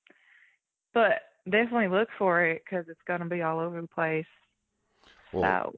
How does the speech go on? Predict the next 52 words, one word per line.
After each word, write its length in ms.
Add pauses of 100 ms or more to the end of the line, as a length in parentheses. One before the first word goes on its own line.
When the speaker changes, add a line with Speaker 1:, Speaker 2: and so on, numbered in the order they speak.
Speaker 2:
your 180
first 360
video 240
just 280
lit 500
up. 380
People, 560
people 300
were 100
talking 380
about 320
it. 100 (600)
People 220
were 120
sending 400
me 100
links 540
and, 200
and, 280
and, 140
you 60
know, 200 (420)
"Oh 160
my 200
Speaker 1:
I 80
Speaker 2:
God." 0
Speaker 1:
know. 260
I 200 (140)
feel 160
like 260 (120)
going 340
to 240
a 200 (540)
bar 280
off 160 (140)
base 340
and 160
I 160
get, 220 (220)
I 100
get 180
free 220
drinks. 380 (960)
So 80
<laughs> 280
that 200
video 260
really 240
worked 240
out 220
for 80
me. 340